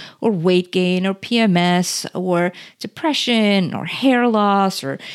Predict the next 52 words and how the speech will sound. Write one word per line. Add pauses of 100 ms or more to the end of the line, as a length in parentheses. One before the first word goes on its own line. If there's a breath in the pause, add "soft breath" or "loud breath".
(140 loud breath)
you
know,
dry
and
brittle
hair
and
nails,
which
are
all
thyroid
symptoms. (260)
But (460)
when
we
test
our
thyroid, (300 loud breath)
and
of
course, (220 soft breath)
as
you
guys
know,
if
you've
been
listening
to
the
show,
we
wanna
look
at (100)
all
of
the
different
thyroid
hormones.
We'll
talk
more
about
this
as
we
go
on.